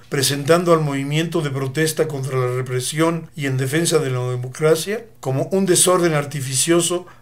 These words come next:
para sabotear los Juegos Olímpicos y sembrar la anarquía. Es público y notorio que las fuerzas del desorden y la violencia no son otras que la policía y el ejército, y que lo que provocó el conflicto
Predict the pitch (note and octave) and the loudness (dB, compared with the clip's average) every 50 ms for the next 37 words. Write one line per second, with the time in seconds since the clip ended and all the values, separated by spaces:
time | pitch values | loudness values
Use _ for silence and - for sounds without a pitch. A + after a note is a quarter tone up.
0 | - - - C#3+ C#3+ C#3 C3+ - D3 C#3 C#3 C#3+ C3 D3+ D#3+ E3 D#3 D#3 D3+ D3+ | -6 2 4 6 6 6 4 2 2 0 0 -2 2 4 6 6 6 4 0 -2
1 | - - D#3+ D#3+ D#3 D3 - - - E3 C3+ C3+ D#3+ F3 E3+ - - E3 D#3 - | 0 0 0 2 2 0 -2 -2 -2 -2 0 0 0 -2 -2 -2 -4 -6 -4 0
2 | F3 F3+ F#3 - - - - E3+ D3+ C#3 C3+ C3+ C3 C3+ C#3+ D3 D3 D3+ D3+ D3+ | 0 0 0 -2 -4 -10 -8 -6 -4 -2 -2 -2 0 2 4 4 4 4 4 4
3 | C#3+ C3 C3 C3 B2+ B2 B2 B2+ B2+ - C3+ C3 B2 A#2 A#2 A#2 - - - - | 4 4 4 2 2 0 -2 -4 -6 -8 -6 -6 -4 -4 -6 -8 -14 -20 -20 -20
4 | - - - D#3+ D#3+ D#3 - - F3+ F#3 F#3 F3 E3 E3 D#3+ D3+ D#3 C#3 C3 C3 | -10 -4 0 0 0 0 -2 -2 -2 -2 -2 -2 -2 -4 -4 -4 -4 -2 -2 -2
5 | C3 C3+ E3+ F3 F3+ F#3+ F#3 G3 G#3 G3+ - - C#3 C3 C3 C3+ C3 - - D#3+ | -2 2 2 2 2 2 0 -2 -4 -4 -6 -4 -2 0 2 2 2 0 2 4
6 | E3+ F#3+ F3+ D#3+ F3 E3 D3 C3 C#3 C#3 C3 B2+ C3 B2 - - D#3+ E3 F3 E3+ | 6 6 6 4 2 0 0 0 -4 -4 -2 0 0 2 4 4 4 4 4 2
7 | D#3 D#3+ D3 C3+ C3 C3+ - D#3+ C#3 C3 B2+ B2+ B2+ B2+ C3 B2+ C3 D#3 E3 E3+ | 0 -2 -4 -4 -6 -8 -8 -4 -2 0 0 0 0 0 -2 0 0 0 0 0
8 | E3+ E3+ - F#3 F#3 G#3 A3 - - - D3 D3+ E3+ E3+ - G3 E3+ D#3+ E3 E3 | 0 -2 -4 -4 -4 -6 -6 -8 -8 -4 0 2 2 4 4 4 2 2 0 0
9 | - E3+ F3 F3 - F#3 F3+ G3 F#3+ - - - - - - - - C#3+ C3+ C3 | 2 2 2 2 2 2 2 2 0 -2 -8 -16 -20 -20 -16 -10 -6 -4 -2 -2
10 | B2 C3+ C#3 C3+ C3+ C3+ - - E3+ F3 F3+ F3 D#3+ C#3+ C#3+ C3 B2+ C3 - D#3 | -2 -4 -4 -4 -2 0 0 0 2 2 2 2 2 0 -2 -2 -2 -2 0 2
11 | D#3 D3+ - - D3+ C#3 C3 C3+ B2+ A#2 - - - - - - E3 C#3+ C3 - | 2 2 0 -2 -4 -6 -6 -6 -8 -8 -8 -12 -20 -20 -16 -14 -12 -10 -8 -6
12 | D#3 C#3 C#3 C#3 C3+ D3 B2+ C#3+ C#3 C#3 C3 C3+ C3+ C3 E3+ F3 F#3 F3+ D#3+ - | -4 -4 -4 -4 -4 -4 -4 -4 -2 -2 -2 -2 0 2 4 6 6 6 4 0
13 | D#3+ C#3+ C3+ C3 C3 D3+ E3 E3+ D#3+ D#3 - - F#3 F#3+ F#3+ | -2 -2 -2 -2 -2 -4 -4 -4 -6 -4 0 2 2 2 2